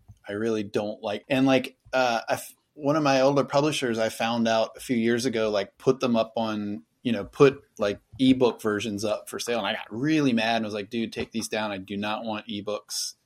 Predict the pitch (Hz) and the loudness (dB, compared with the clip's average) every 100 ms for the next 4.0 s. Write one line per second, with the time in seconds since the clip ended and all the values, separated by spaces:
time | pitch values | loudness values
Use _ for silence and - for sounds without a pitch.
0 | _ _ - 107 98 87 85 _ _ _ | _ _ -8 -6 -4 -6 -8 _ _ _
1 | _ _ - 107 107 110 127 143 143 151 | _ _ -6 -4 -2 -2 4 6 6 4
2 | 139 131 135 160 170 - 160 - 139 123 | 2 6 8 8 8 8 6 6 4 4
3 | 123 123 117 107 113 131 139 131 123 | 4 2 0 0 2 4 6 4 2